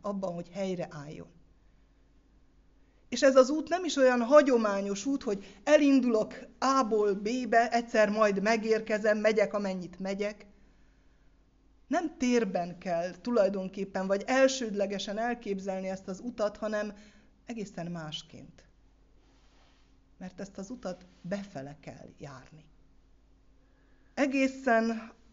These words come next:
a lélek mélyére, a bensünk legmélyére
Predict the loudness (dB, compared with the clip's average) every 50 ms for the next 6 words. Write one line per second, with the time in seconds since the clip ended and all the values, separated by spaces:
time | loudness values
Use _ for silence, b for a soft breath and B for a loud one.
0 | _ _ _ -4 0 0 2 0 0 -2 -10 -10 -6 -2 0 2 4 4 4 4
1 | 4 2 2 0 -6 -18 -16 -10 -4 -2 0 2 2 2 0 -2 -2 -4 -4 -4
2 | -6 -6 -8 -10 -12 -14 b b b b b b b b b 0 2 4 6 6
3 | 6 4 2 0 -2 -2 -2 0 0 0 -2 -2 -6 -12 -20 -20 -14 -10 -6 -2
4 | 0 0 2 2 0 0 0 0 0 0 0 0 0 0 -2 -2 -2 -2 -2 -2
5 | -2 -4 -6 -12 -20 -20